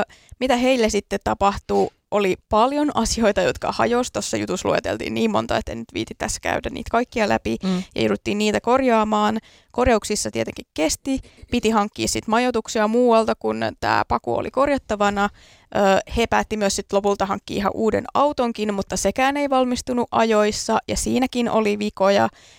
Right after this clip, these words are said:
Speaker 1: Ja rahaa tietysti palo kaikkeen tähän todella paljon.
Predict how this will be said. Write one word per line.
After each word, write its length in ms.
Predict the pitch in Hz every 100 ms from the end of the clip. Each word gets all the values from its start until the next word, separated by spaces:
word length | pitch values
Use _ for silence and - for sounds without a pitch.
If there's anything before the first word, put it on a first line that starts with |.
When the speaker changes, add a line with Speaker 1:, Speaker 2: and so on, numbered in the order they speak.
| _
Speaker 1:
Ja 240 | 220 190 - -
rahaa 360 | 196 202 233
tietysti 340 | 254 226 220 196
palo 320 | - 190 180 196 _ _ _ _
kaikkeen 380 | - 180 - 240
tähän 260 | 226 208 -
todella 280 | 73 78 -
paljon. 420 | - - -